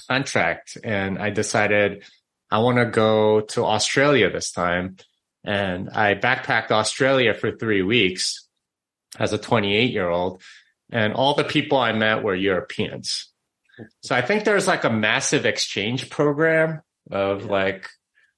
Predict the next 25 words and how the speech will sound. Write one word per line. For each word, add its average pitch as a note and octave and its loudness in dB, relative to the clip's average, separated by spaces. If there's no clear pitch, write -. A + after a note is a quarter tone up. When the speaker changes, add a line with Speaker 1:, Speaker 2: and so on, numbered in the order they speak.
Speaker 1:
you B2 2
know, G2+ 2
going, A#2+ 0
going A#2 2
one B2+ 4
direction B2+ 2
or A2+ -2
the G2 0
other. B2+ 2
Um, G#2 2
by D3+ 2
the C3+ 2
way, B2 2
that, A2+ -2
that A2+ 2
Australian B2 2
trip, A#2 -2
right B2 2
after B2 2
that G#2+ 2
trip, - -2
I F#2+ 0
met F#2+ -4
my F2 -4
wife E2+ -4